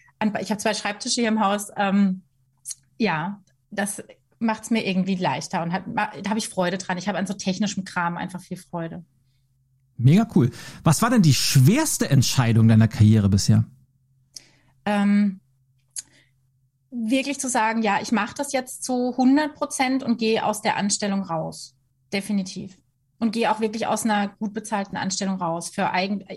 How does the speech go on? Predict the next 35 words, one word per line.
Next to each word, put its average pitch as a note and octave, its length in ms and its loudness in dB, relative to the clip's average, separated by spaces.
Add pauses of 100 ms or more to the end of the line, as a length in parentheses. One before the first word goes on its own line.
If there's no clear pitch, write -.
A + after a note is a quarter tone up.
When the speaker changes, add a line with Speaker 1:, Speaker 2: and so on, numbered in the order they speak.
Speaker 1:
eigentlich A#3 360 -2
aus G#3+ 140 -2
einem G#3+ 140 2
Mama-Traumjob G3+ 960 0
theoretisch F3+ 880 -4 (120)
für - 160 -4
andere. F3 420 -4 (840)
Speaker 2:
Jetzt F3+ 160 4
muss A#3 120 6
ich G#3 60 6
natürlich E3+ 300 4
gleich, F3 260 0
also D3+ 140 6 (400)
Zusatzfrage, G3+ 580 4
die D3+ 140 4
eigentlich D3+ 160 6
gar D3+ 100 2
nicht D#3 80 6
in D#3 80 8
meiner C3 140 6
Liste F3+ 240 2
drin E3+ 160 6
steht, E3 260 2
wenn D#3+ 80 6
du E3+ 60 8
sagst, D#3 200 4
es C#3+ 40 4
war C#3 80 4
die C3+ 100 4
schwerste, F3 460 4 (260)
war C3 200 4
es - 100 0
auch - 80 2
die C#3+ 100 4
beste B2 480 0